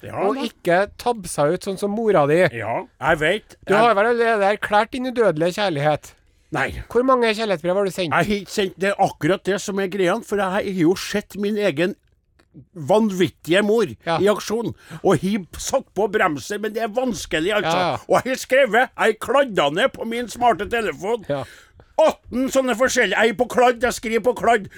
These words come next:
Speaker 2: Ja.
Speaker 1: There, Tanusha, there. Det er engelsk, det der. Og I like to meet you, meet you. I would like to meet you again. Oh my God.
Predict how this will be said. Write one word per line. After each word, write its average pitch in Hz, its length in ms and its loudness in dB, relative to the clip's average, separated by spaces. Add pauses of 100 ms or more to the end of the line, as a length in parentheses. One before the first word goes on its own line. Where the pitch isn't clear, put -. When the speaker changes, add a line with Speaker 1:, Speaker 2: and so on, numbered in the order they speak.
(100)
Speaker 2:
Ja. 151 100 -6
Speaker 1:
There, 254 540 4 (220)
Tanusha, 214 640 2
there. 233 360 2 (160)
Det 226 80 4
er 226 180 4
engelsk, 202 260 -2
det 240 140 2
der. 240 220 2 (320)
Og 226 160 4 (120)
I 240 360 4 (140)
like 226 420 4
to 247 160 0
meet 226 340 2
you, 190 120 -8
meet 214 280 2
you. 226 140 2 (260)
I 214 200 4
would 226 180 2
like 226 280 2
to 247 100 -2
meet 220 320 2
you 220 100 4
again. 214 320 2
Oh 214 260 2
my 220 160 0
God. 220 200 0